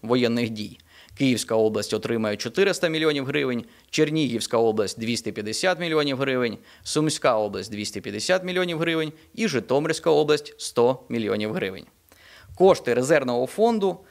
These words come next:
призначені на ремонт та заміну вікон, конструкції дахів і покрівель, фасадів будинків, відновлення доріг, інженерних мереж та систем, зокрема тепла, газу, води, електроенергії, прибирання розбитої воєнної та цивільної техніки,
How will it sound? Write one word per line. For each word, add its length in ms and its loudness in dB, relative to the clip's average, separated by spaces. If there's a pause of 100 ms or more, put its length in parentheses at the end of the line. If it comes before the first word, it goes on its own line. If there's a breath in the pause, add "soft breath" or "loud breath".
(160 loud breath)
призначені 680 0
на 120 0
ремонт 360 0
та 100 0
заміну 360 -2
вікон, 420 -2 (260 loud breath)
конструкції 520 -2
дахів 380 -2
і 60 -2
покрівель, 480 -2 (300 soft breath)
фасадів 500 0
будинків, 760 -2
відновлення 460 -4
доріг, 440 2 (160 loud breath)
інженерних 680 0
мереж 360 0
та 140 -6
систем, 460 -4 (240 loud breath)
зокрема 440 2
тепла, 680 0 (120)
газу, 640 2
води, 680 -2
електроенергії, 880 -2
прибирання 560 -4
розбитої 480 0
воєнної 400 0
та 120 -6
цивільної 440 -4
техніки, 600 -4